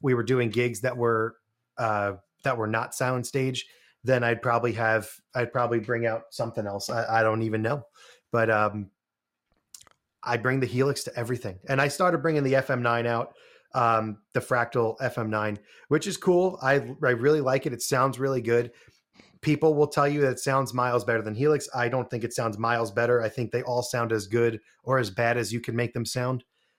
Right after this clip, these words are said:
I think with these modelers, a lot of people just expect them to be, um, like an amplifier where, "Hey, I could just plug this in and it sounds great." All of them take a little bit of massaging, but Fractal just takes a little bit less. So between the Fractal and the Helix, I mean, that's,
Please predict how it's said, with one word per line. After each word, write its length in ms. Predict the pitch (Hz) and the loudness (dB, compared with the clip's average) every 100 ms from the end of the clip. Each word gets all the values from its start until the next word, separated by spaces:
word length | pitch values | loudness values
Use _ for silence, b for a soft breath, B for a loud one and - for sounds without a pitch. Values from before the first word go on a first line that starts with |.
| _ | _
I 40 | - | 0
think 220 | 165 156 | 0 2
with 140 | 151 | 0
these 180 | 143 143 | 2 -2
modelers, 500 | 123 117 123 131 131 | 2 4 4 0 -2
a 40 | 120 | 0
lot 180 | 120 | 0
of 100 | 123 | 0
people 260 | - 123 123 | -2 -2 -2
just 200 | 110 - | -4 -6
expect 400 | 120 - 120 - | -6 -4 -4 -2
them 140 | 123 | -4
to 160 | 110 120 | -2 -4
be, 380 | 110 117 107 - _ _ _ - | 0 0 0 -4 _ _ _ -8
um, 400 | 117 101 101 95 _ _ | -2 -2 -2 -6 _ _
like 160 | 135 123 | 0 0
an 80 | 139 | 0
amplifier 500 | 117 120 - 123 117 | -2 -2 0 2 2
where, 240 | 110 110 | 2 0
"Hey, 240 | 104 143 120 | 2 0 2
I 80 | |
could 140 | 117 120 | -2 -4
just 160 | 120 | -8
plug 200 | - 123 | -2 -2
this 200 | 110 110 | -2 -4
in 60 | 120 | -2
and 80 | 113 | -2
it 80 | 104 | -2
sounds 320 | - 113 110 | -2 -2 -2
great." 240 | 120 120 - | -2 -4 -2
All 180 | 202 185 | 0 2
of 80 | 147 | 2
them 160 | 127 | 0
take 220 | 110 123 117 | 0 -2 0
a 20 | |
little 220 | 113 110 | -2 0
bit 120 | 110 | -2
of 60 | 104 | -2
massaging, 540 | 101 - 107 101 98 | -4 -4 -2 -2 -4
but 180 | 98 98 - _ _ | -4 -6 -8 _ _
Fractal 380 | - 131 117 117 | 0 0 0 -4
just 180 | 104 - | -8 -4
takes 160 | 113 | -6
a 60 | 110 | -4
little 160 | 104 98 | -6 -6
bit 140 | 98 | -8
less. 300 | 95 92 - b b b b b | -8 -8 -10 b b b b b
So 360 | - 117 110 - - | 0 2 2 -6 -6
between 360 | - 135 160 143 | -2 2 2 2
the 80 | 127 | 0
Fractal 520 | - 131 131 139 123 | 2 2 2 2 2
and 100 | 117 | 2
the 60 | |
Helix, 400 | 104 117 117 110 117 | 0 2 2 0 -4
I 60 | |
mean, 160 | 101 98 | -6 -4
that's, 440 | 101 101 - - | -4 -4 -6 -8